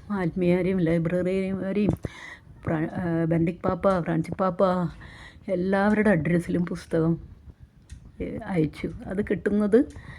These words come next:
ഫ്രാൻസിസ് പാപ്പയുടെ ആ ചടങ്ങ് നടക്കുന്ന ദിവസം. ചടങ്ങ് കഴിഞ്ഞ് എല്ലാവരും അഡ്രസ്സ് നോക്കി പുസ്തകം എടുക്കുകയാണ്.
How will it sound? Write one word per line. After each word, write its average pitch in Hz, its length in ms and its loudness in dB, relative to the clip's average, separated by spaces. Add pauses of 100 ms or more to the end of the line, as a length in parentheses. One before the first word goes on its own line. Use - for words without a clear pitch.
(400)
ഫ്രാൻസിസ് 170 400 2
പാപ്പയുടെ 180 460 2 (180)
ആ 208 100 -4 (400)
ചടങ്ങ് 175 360 2 (180)
നടക്കുന്ന 165 420 2 (340)
ദിവസം. 160 380 -2 (600)
ചടങ്ങ് 170 340 2
കഴിഞ്ഞ് 180 260 2
എല്ലാവരും 185 580 4 (420)
അഡ്രസ്സ് 202 420 0
നോക്കി 208 260 2
പുസ്തകം 185 480 -2
എടുക്കുകയാണ്. 170 520 2